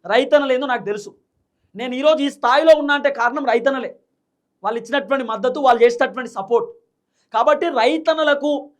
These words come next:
రైతు భరోసా వచ్చే వరకు, యూరియా బత్తాలు వచ్చే వరకు, రైతన్నలకు పెన్షన్ వచ్చే వరకు, రైతన్నలకు ఐదు వందల రూపాయల పంట బోనస్ వచ్చేసరికి, రైతుల, కౌలు రైతుల పైసలు వచ్చే వరకు పోరాటం ఆగదు.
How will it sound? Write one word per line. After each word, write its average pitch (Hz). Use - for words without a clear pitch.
రైతు 302
భరోసా 294
వచ్చే 247
వరకు, 262
యూరియా 254
బత్తాలు 285
వచ్చే 240
వరకు, 254
రైతన్నలకు 247
పెన్షన్ 269
వచ్చే 277
వరకు, 254
రైతన్నలకు 285
ఐదు 233
వందల 302
రూపాయల 285
పంట 247
బోనస్ 285
వచ్చేసరికి, 262
రైతుల, 285
కౌలు 285
రైతుల 320
పైసలు 262
వచ్చే 254
వరకు 254
పోరాటం 247
ఆగదు. 214